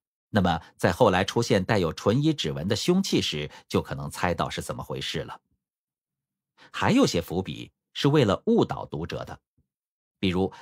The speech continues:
作者交代了宇津木更平夫妇被害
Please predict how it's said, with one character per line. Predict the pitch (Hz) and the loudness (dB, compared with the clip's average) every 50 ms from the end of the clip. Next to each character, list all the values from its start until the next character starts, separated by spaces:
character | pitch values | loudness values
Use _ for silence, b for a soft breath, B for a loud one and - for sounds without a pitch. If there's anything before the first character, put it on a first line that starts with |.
| B B | B B
作 | B - 131 110 | B 4 4 4
者 | 104 95 | 4 4
交 | 90 - 120 113 | 0 2 2 2
代 | 107 117 104 92 | 2 2 2 2
了 | 85 80 76 76 - - | 2 0 -2 -4 -4 -2
宇 | - 98 92 | -2 -2 0
津 | - - 131 | 2 2 2
木 | 143 139 104 - | 4 4 2 2
更 | - 151 151 151 | 2 2 0 0
平 | - - 87 107 | -2 -2 -4 -4
夫 | - - 120 | -2 -2 -4
妇 | 117 - 110 90 76 b b b b | -2 -2 -2 -2 -2 b b b b
被 | - 208 175 110 | 2 4 4 4
害 | 92 - - 202 127 - | 0 0 -2 -2 -2 -2